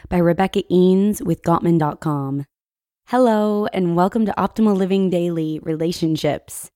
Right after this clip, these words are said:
the newest member of the Optimal Living Daily Network. This is where I read to you from some of the best relationship blogs out there,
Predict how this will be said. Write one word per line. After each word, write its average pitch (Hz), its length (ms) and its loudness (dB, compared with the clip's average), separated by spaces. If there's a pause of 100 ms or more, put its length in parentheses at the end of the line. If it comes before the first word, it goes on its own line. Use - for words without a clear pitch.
(160)
the 160 100 -2
newest 175 400 0
member 151 260 -2
of 143 120 -4
the - 60 -6
Optimal 156 380 -2
Living 151 300 -2
Daily 147 300 -2
Network. - 480 -6 (400)
This 254 160 -4
is 240 160 -2
where 202 120 2
I 190 40 4
read 175 260 -2
to - 80 -10
you 214 60 -2
from 185 180 -2
some 170 180 0
of 151 120 -2
the 151 80 -4
best 185 480 -6
relationship 175 640 0
blogs 160 360 0
out 156 260 -4
there, 143 280 -4